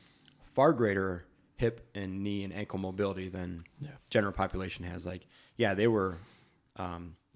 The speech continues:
Speaker 1: very destructive in the way they trained time to time because of their intensity, but overall, they were far more mobile than
Speaker 2: Right.
Speaker 1: general population is. And if we take that and look at, basically, we're looking at pro sports at that point,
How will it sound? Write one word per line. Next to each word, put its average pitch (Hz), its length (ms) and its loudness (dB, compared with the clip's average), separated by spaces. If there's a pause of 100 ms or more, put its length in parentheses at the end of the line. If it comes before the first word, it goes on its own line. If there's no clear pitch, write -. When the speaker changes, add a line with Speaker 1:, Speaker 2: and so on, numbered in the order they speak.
(160)
Speaker 1:
very 107 220 4
destructive 92 580 -2
in 92 100 -4
the 95 60 -6
way 98 120 -2
they 92 100 -8
trained 104 380 -2
time 110 180 0
to 110 60 -2
time 107 220 -2
because 92 200 -4
of 95 40 -4
their 92 100 -4
intensity, 104 440 -4
but 95 260 -6 (440)
overall, 110 540 6
they 101 160 -4
were 98 220 -6
far 110 200 2
more 101 140 0
mobile 98 320 2
than 87 300 -6 (140)
Speaker 2:
Right. 113 200 2
Speaker 1:
general 95 240 2
population 90 560 -4
is. 82 200 -12 (840)
And 104 160 2
if 98 120 -4
we 98 260 -2 (440)
take 139 220 2
that 120 300 4
and 104 120 -2
look 107 160 2
at, 101 140 0
basically, 107 320 0
we're 104 120 2
looking 107 220 0
at - 160 -10
pro 104 280 0
sports 101 420 -4
at 87 60 -8
that 92 200 -8
point, 92 240 -8